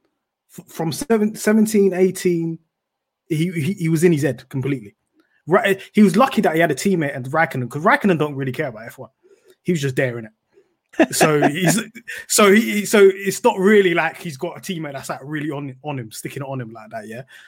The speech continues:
Speaker 1: But time and time again, Germany, Vettel t-, crashed for no, t-, Germany two thousand eighteen, Vettel crashed under no duress,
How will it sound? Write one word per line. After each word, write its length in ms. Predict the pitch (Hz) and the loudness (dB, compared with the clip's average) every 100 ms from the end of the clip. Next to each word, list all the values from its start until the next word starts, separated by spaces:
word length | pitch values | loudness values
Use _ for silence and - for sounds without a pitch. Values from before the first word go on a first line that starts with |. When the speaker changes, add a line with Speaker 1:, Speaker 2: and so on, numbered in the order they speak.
| _ - | _ -8
Speaker 1:
But 240 | 147 139 _ - | -6 -6 _ -4
time 220 | 233 220 | 2 2
and 100 | 196 | 2
time 180 | 190 165 | 2 2
again, 260 | 143 113 | 0 -2
Germany, 520 | 113 220 196 127 107 - _ _ _ _ _ _ - | 2 4 4 2 -2 -12 _ _ _ _ _ _ -4
Vettel 480 | 180 - 240 220 220 | 0 4 4 2 0
t-, 120 | - | -10
crashed 320 | - 320 - | 0 2 2
for 120 | - 214 | 0 2
no, 240 | 262 262 | 2 0
t-, 160 | - 196 | -8 0
Germany 260 | 247 269 | 0 2
two 80 | 226 | 0
thousand 200 | 226 208 | -2 -4
eighteen, 260 | 196 143 123 | -6 -6 -2
Vettel 360 | 202 208 202 | -2 0 -2
crashed 340 | 196 180 - _ | -2 -8 -8 _
under 240 | 165 151 139 | -14 -12 -10
no 220 | 147 170 | -6 -6
duress, 480 | 139 143 - - | -6 -12 -14 -20